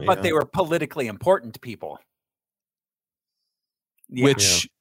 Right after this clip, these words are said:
Speaker 2: Yeah.
Speaker 3: adds to the, the level of this, this disagreement that we get into, this philosophical
Speaker 2: <laughs>
Speaker 3: idea that the U N gets to choose who and what they fight for. But
Speaker 1: Right.
Speaker 3: yeah.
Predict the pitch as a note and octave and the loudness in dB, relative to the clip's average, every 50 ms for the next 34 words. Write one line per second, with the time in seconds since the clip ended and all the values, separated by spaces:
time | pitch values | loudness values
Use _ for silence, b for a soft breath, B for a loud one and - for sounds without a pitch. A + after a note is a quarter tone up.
0 | _ - C#3+ C#3+ C#3 C3+ B2+ A#2+ - - - - B2+ A2+ A2+ A2 G#2 G#2 G2+ G2 | _ -2 0 0 0 0 0 0 -2 0 0 -2 -2 0 2 2 2 2 0 0
1 | F#2+ A2+ A2+ G#2+ A2 A2 G#2+ G2+ G#2+ G#2 G2+ F#2+ G2 G2+ F#2 - - - - G2+ | 0 0 0 2 2 2 2 2 0 0 -2 -2 -2 -4 -4 -4 -6 -6 -4 -4
2 | G2 - - - G2 G2+ - - F2+ E2+ F#2+ F#2 F2+ F2 F2 E2+ - _ - F2 | -2 -2 -2 -4 -4 -6 -6 -6 -6 -6 -6 -6 -4 -6 -6 -8 -10 _ -12 -12
3 | F2 F#2 F2+ E2+ F2 F2+ F2 E2+ D#2+ E2 - - F2 E2+ D#2+ D2+ b b b b | -10 -10 -10 -8 -6 -6 -8 -8 -10 -12 -14 -14 -12 -14 -14 -16 b b b b
4 | b b b - G2 - - - F#2 F2 E2+ - F#2 E2 D#2+ - - - F2+ F2 | b b b -10 -10 -8 -6 -6 -6 -4 -4 -2 -2 -2 -2 -4 -6 -6 -4 -4
5 | F2 E2 D#2+ - F2+ E2+ E2+ E2 D#2+ D#2 E2 D#2 D#2+ E2 B B B B B B | -4 -4 -4 -4 -4 -4 -4 -4 -4 -6 -6 -4 -4 -6 B B B B B B
6 | B - B2 B2 A#2+ A#2+ C3 B2+ B2+ B2 A#2 A2 G#2 G#2+ - - - - F#2 - | B 0 0 0 4 4 6 6 6 6 4 2 2 0 0 -2 -4 -2 -4 -2
7 | - B2 G#2+ G2 F#2+ F#2 - - - - - G#2+ - A#2 G#2 F#2+ F#2 F2+ F2+ F2+ | 0 2 2 2 2 2 2 0 0 -4 -6 0 0 2 2 2 0 0 0 0
8 | F2+ E2+ - G2+ F#2+ E2+ - - F2+ E2 E2 - _ - - - E2 D#2 E2+ F2 | -2 -2 -2 -4 -8 -8 -4 -4 -6 -6 -6 -8 _ -16 -12 -10 -10 -10 -10 -12
9 | - _ _ _ _ _ _ _ - A2 G2+ C4 A#3+ D#3+ B2+ - - A2+ G2 | -16 _ _ _ _ _ _ _ 0 2 4 4 2 2 0 -4 -6 -10 -10